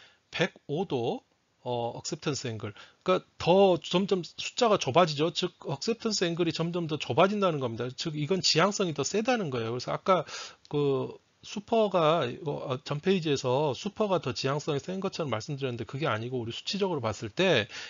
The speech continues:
이 하이퍼카디오이드가 더 지향성이 강하다 이렇게 볼 수가 있습니다.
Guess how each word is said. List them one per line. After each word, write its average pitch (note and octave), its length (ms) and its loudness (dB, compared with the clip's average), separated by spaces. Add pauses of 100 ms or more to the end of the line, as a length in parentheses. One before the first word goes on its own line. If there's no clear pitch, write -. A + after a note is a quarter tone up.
(120)
이 B2 60 2
하이퍼카디오이드가 D#3 1200 2
더 A#2+ 400 2 (260)
지향성이 B2 640 -4
강하다 A#2+ 600 -2
이렇게 A#2 320 -6
볼 A2 120 -8
수가 C3 200 -4
있습니다. G#2 480 -4